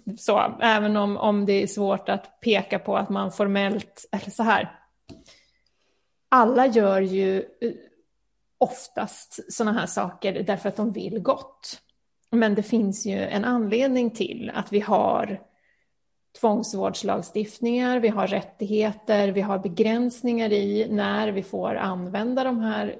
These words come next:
tvångsvårdslagstiftningarna som baseras på ställningstaganden i grunden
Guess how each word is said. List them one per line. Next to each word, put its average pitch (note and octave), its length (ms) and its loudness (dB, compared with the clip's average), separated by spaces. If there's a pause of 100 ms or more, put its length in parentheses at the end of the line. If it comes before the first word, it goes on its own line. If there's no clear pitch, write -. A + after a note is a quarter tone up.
(180)
tvångsvårdslagstiftningarna G3 1700 -6
som G#3 640 -4
baseras C#4+ 840 -4
på F#3+ 220 -4
ställningstaganden G3+ 1200 -6 (340)
i - 160 -8
grunden A3+ 1040 0